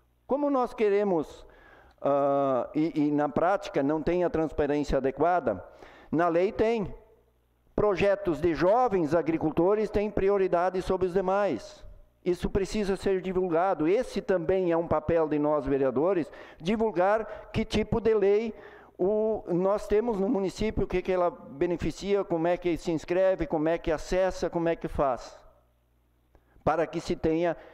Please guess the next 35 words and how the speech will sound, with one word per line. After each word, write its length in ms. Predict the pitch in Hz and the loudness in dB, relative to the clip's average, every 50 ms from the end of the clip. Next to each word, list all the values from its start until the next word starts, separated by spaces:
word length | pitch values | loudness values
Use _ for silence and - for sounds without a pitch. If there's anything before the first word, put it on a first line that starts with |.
| - - - - | -20 -20 -12 -4
cada 520 | - 208 202 220 233 240 - 240 226 214 | -2 0 2 2 0 0 0 0 0 0
vez 420 | 202 151 160 180 190 190 180 165 160 | 0 0 0 0 2 2 0 0 0
mais 320 | 165 160 160 160 165 151 | 0 0 2 0 0 -2
transparência. 800 | - 160 160 160 - - 156 147 143 139 135 123 - - - 120 | -2 -4 -4 -4 -2 -2 -2 0 0 0 -2 -4 -6 -8 -8 -4
Nunca 400 | 160 226 285 339 339 285 - 254 | -2 0 0 0 0 0 2 2
o 100 | 233 202 | 2 2
recurso 480 | 196 208 190 - 208 220 214 - - 190 | 2 0 0 0 -2 -2 -2 -4 -6 -4
público 460 | - - 208 214 202 220 214 - 190 | -2 -2 -2 -2 -2 -4 -4 -2 0
vai 160 | 190 190 185 | 0 0 0
ser 160 | - 196 196 | 0 -2 -2
suficiente 600 | 185 - 202 185 170 160 - 202 214 214 214 240 | 0 -2 -2 -2 -4 -2 0 0 0 0 0 0
e 40 | 233 | 0
nunca 320 | 208 214 247 277 269 254 220 | 0 0 0 0 0 0 0
nenhuma 360 | 214 214 220 233 262 262 233 | 0 0 0 0 2 0 0
administração 600 | 220 220 220 220 208 - 220 208 - 208 214 208 | 0 0 -2 -2 0 0 0 0 0 0 0 2
vai 160 | 214 202 190 | 2 0 0
fa-, 480 | - - 185 - - 165 160 - - - - - - - | -2 -2 -2 0 0 0 0 0 -2 -6 -10 -14 -20 -6
fazer 300 | - 190 185 165 185 196 | -2 -2 0 2 0 0
tudo. 340 | 190 - 165 147 117 - - - - - - _ _ _ _ _ _ _ _ _ _ _ _ _ _ _ _ _ - - - | 0 0 0 0 0 -4 -8 -10 -12 -18 -20 _ _ _ _ _ _ _ _ _ _ _ _ _ _ _ _ _ -12 -6 -2
Mas, 560 | 139 165 175 202 247 139 - - - - - - - - - - _ _ _ _ _ _ _ _ _ | 0 2 4 4 2 2 0 -4 -8 -14 -16 -18 -20 -20 -20 -20 _ _ _ _ _ _ _ _ _
quanto 380 | - 220 226 220 - - 202 190 | 0 0 0 0 0 -2 0 0
mais 400 | 185 202 220 262 285 311 277 - | 2 2 2 2 0 0 -2 -2
transparência, 880 | - 233 233 247 240 - - 220 208 208 196 196 185 156 - 180 160 | 0 0 0 0 -2 0 0 2 2 2 2 0 0 -2 -2 -2 0
mais 340 | 165 185 214 240 247 220 226 | 2 2 2 0 0 0 -2
eficiência 640 | 214 202 - 202 - - 202 190 196 185 - - 165 | -2 -2 -4 -6 -4 -2 -2 -2 -2 -2 -6 -8 -12
se 180 | - - 180 | -10 -10 -8
der, 560 | 165 151 165 160 180 208 196 - - - - - | -4 0 2 2 2 2 -2 -6 -12 -20 -20 -10
tiver, 840 | - 170 170 165 170 170 165 175 196 - - - - - - - - - | -4 -4 0 2 2 4 4 4 2 2 -2 -8 -12 -16 -20 -20 -12 -6
mais 480 | 147 165 190 202 190 190 202 208 220 208 | -4 -2 0 2 2 2 2 0 -2 -2
se 160 | - 233 214 | -4 -4 -2
consegue 560 | - 220 202 - - 185 175 175 180 190 185 | -2 -2 -2 0 2 2 2 2 2 0 0
fazer 360 | - 185 170 127 165 175 170 | 0 0 0 2 2 0 0
com 120 | - 190 180 | 0 -2 -2
menos 340 | 165 151 156 156 165 156 | -2 0 -2 -2 -2 -4
recursos. 560 | 175 - - - 214 - - - - - - | -4 -6 -4 -4 -4 -4 -4 -6 -12 -20 -20